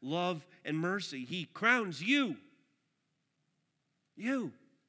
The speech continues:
I mean, forget Prince George. He's cute. Perf-, but forget him for a second. This room is filled, if you are a follower of Jesus Christ, this room is filled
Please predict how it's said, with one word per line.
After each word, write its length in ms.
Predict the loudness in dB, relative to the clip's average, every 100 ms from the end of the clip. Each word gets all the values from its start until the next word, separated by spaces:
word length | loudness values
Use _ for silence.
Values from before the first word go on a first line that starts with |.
| _ _ _ _ _ _ _ _ _ _ _ _ _ _ _ -8
I 60 | -4
mean, 100 | -2
forget 580 | -2 -2 2 2 2 -2 -18 _ -4
Prince 340 | -2 -2 -6
George. 720 | -6 -2 0 2 0 -4 -14 -20 _ _ -18
He's 120 | -14
cute. 320 | -6 -6 -6 _ _ _ _ -6
Perf-, 280 | -4 -4 -4
but 140 | -4
forget 340 | -4 -2 0 2
him 200 | 0 0
for 100 | -4
a 80 | -4
second. 400 | -4 -4 -6 -8 -18 -8
This 340 | 0 0 0
room 320 | -2 -2 0
is 140 | 0 -2
filled, 460 | 0 2 2 0 -8 -8
if 160 | -6
you 160 | -2 0
are 100 | 2
a 60 | 0
follower 500 | 0 0 0 -2 -4
of 80 | -4
Jesus 280 | -8 -8
Christ, 340 | -4 0 0 -2 -18 -4
this 300 | 0 0 -2
room 260 | -2 0
is 140 | -2 -4
filled 440 | -2 0 0 -2